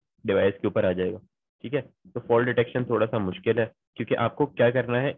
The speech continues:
एक के बाद एक के ऊपर ये जाकर check करना है। Not scalable as there is a limit of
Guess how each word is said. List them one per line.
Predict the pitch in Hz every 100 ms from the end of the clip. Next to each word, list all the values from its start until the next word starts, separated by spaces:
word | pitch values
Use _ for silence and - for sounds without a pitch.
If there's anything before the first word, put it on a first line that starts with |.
| -
एक | 123 123 -
के | 117
बाद | 110 117 -
एक | 104 -
के | 117
ऊपर | 104 110
ये | 107 120 - _ _ -
जाकर | 95 98 104
check | - 92
करना | 101 95
है। | - _ _ _ _ _ _ _ - _ _ _ _ - _ _ _ _ _ -
Not | 127 131
scalable | 135 - 123 127 135 -
as | 120 120
there | 120 120
is | 123
a |
limit | 110 107 113
of | 123